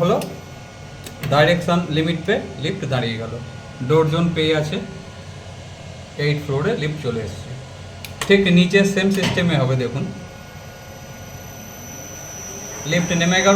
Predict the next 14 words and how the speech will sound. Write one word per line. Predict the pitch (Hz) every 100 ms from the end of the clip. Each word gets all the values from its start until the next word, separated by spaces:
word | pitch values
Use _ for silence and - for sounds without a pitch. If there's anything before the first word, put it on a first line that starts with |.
| 190
ডাইরেকশন | 170 175 180 175
লাইট | 170 170
নিভে | 165 160
গেল, | 151 147 - - - - - - - - 131 143
আপ | 160 160
রিড, | 175 190 175 135
ডাউন | 143 143
রিড | 147 147
কাজ | 127 -
করছে। | - - 120 - - - - - - - - - - - - - - - - - - - -
সাততলাতে | 156 147 175 165 139 135
গিয়ে | 131 180 - - 131
লিফট | 196 - -
লেভেলিং | 131 135 135